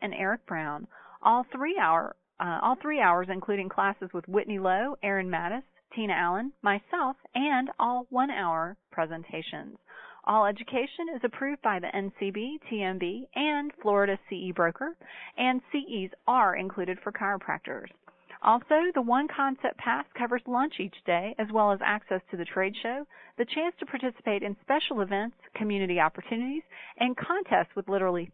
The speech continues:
thousands of dollars in prizes. For students, the conference offers a free student day and Smart from the Start program on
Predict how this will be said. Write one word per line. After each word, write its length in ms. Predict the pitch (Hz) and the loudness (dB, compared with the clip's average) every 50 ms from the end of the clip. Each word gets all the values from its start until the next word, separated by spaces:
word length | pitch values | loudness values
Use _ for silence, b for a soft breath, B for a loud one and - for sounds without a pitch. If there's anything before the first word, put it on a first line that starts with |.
| _ | _
thousands 440 | - 269 277 285 269 240 214 202 190 | 0 0 2 0 0 -2 -4 -4 -4
of 100 | 196 185 | -4 -2
dollars 380 | 190 180 170 170 170 170 170 170 - | 0 2 2 2 2 0 -2 -4 -6
in 80 | 165 165 | -8 -10
prizes. 540 | 156 - 165 156 151 - - - 80 - - _ _ B B B B B B B - - | -4 -4 -2 -2 -2 -4 -8 -10 -12 -12 -16 _ _ B B B B B B B 0 0
For 120 | 214 185 - - | 0 0 0 -2
students, 360 | - 196 202 220 277 311 - _ | -4 -2 -2 0 -2 -4 -2 _
the 80 | - 254 | 0 0
conference 460 | - - 285 311 320 - - 320 - - | 0 0 -4 -4 -4 -6 -8 -6 -2 -2
offers 340 | 208 202 - - 214 208 | -2 -2 -2 -4 -4 -4
a 160 | 220 - 202 202 - - | -2 -4 -6 -6 -10 -10
free 280 | - 254 262 269 277 277 - _ | -8 -6 -4 -4 -4 -6 -8 _
student 340 | - 285 285 262 240 208 185 | -8 -6 -6 -4 -4 -4 -2
day 240 | - 175 165 170 190 - | 0 0 2 2 0 0
and 220 | 214 208 214 214 208 - - | -2 -2 -2 -4 -8 -6 -2
Smart 260 | 190 165 - - - | 0 0 0 0 -4
from 140 | 185 180 170 | -6 -8 -8
the 80 | 170 - | -10 -4
Start 220 | - 226 240 233 | -2 0 0 0
program 500 | - - 196 180 175 - 175 170 185 208 - | 0 0 0 0 0 0 -4 -4 -4 -4 -2
on 180 | - 202 190 | -2 -2 -2